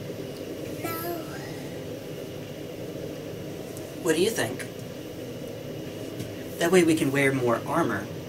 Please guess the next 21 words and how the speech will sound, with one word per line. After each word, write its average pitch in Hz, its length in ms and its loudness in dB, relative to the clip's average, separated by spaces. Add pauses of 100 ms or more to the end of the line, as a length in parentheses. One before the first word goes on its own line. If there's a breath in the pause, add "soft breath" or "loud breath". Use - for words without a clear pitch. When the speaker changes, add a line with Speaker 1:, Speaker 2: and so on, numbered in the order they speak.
(220)
Speaker 2:
and 123 200 0
roll 165 200 10
more 127 180 6
quickly. - 460 -2 (760 loud breath)
Eventually, 160 460 6
Evangeline, 120 480 2
we're 139 80 2
going 156 220 6
to 135 60 6
get 131 140 4
to 123 100 -4
the 113 80 -2
point 120 360 2
where 120 100 2
we're 151 160 6
going 143 260 4
to 110 240 0
need 135 340 4
that 113 160 2
equip 180 320 4
load - 320 0